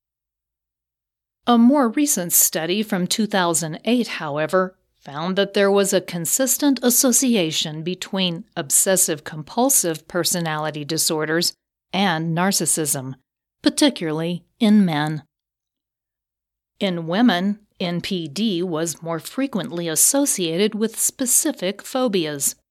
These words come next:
bipolar two disorder, and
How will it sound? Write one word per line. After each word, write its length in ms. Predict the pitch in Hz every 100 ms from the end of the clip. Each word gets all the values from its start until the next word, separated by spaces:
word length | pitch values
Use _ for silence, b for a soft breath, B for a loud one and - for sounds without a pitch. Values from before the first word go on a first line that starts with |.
| -
bipolar 840 | 180 175 180 180 - 208 208 156 151
two 280 | - 277 220
disorder, 680 | 160 151 175 165 170 180 _ _
and 280 | 196 175